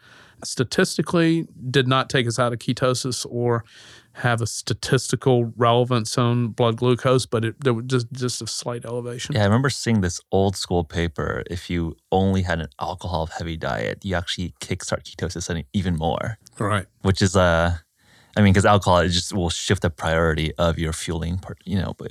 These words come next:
Speaker 2: reserves.
Speaker 1: Well, I mean, it's a
Speaker 2: Yeah.
Speaker 1: substrate energy source. I mean, once you start drinking alcohol, I mean, that's gonna be your primary energy source
Speaker 2: Yep.
Speaker 1: until the body expels it
Speaker 2: Yep.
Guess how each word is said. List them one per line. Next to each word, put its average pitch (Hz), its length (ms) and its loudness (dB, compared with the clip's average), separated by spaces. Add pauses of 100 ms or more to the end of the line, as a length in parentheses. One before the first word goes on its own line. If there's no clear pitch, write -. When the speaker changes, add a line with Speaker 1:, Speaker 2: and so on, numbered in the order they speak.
Speaker 2:
reserves. 82 500 -2
Speaker 1:
Well, 165 100 8
I 147 60 8
mean, 135 160 6
it's 123 140 2
a 131 40 2
Speaker 2:
Yeah. 139 180 4
Speaker 1:
substrate 123 280 4
energy 123 320 4
source. 117 320 2
I 117 40 2
mean, 113 160 4
once 123 280 2
you 120 120 2
start 98 240 0
drinking 110 420 0
alcohol, 95 480 -6
I 101 40 -4
mean, 107 160 -2
that's 107 180 -2
gonna 110 160 -2
be 107 100 -2
your 98 100 -4
primary 104 500 0
energy 101 300 -4
source 107 360 -4
Speaker 2:
Yep. - 60 0
Speaker 1:
until 110 180 0
the 104 80 0
body 107 460 0 (380)
expels 113 600 -2
it 98 260 -12
Speaker 2:
Yep. 87 200 -4